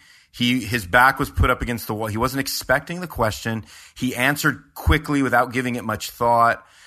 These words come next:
Um, but I mean, is that, like, I think that's the gracious thing to do, and I think we should do that. But since we're talking about it,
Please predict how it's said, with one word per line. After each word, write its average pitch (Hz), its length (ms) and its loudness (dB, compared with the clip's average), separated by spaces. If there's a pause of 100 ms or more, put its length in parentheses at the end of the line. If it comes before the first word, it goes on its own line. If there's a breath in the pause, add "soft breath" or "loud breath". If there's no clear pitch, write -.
(180 loud breath)
Um, 117 440 2
but 131 180 0
I 170 80 2
mean, 190 160 -2
is 160 100 -2
that, 202 340 0
like, 160 220 0 (500)
I 151 120 2
think 214 180 -8
that's - 160 -6
the - 100 -2
gracious 147 640 -2
thing 139 280 -2
to 127 120 -6
do, 123 220 0
and 113 80 0
I 107 60 0
think 156 180 -6
we 160 100 -4
should 123 240 -8
do 135 200 -2
that. 101 240 -4
But 127 160 -2
since 143 180 -6
we're 139 100 -4
talking 185 540 -4
about 85 300 -4
it, 98 140 -8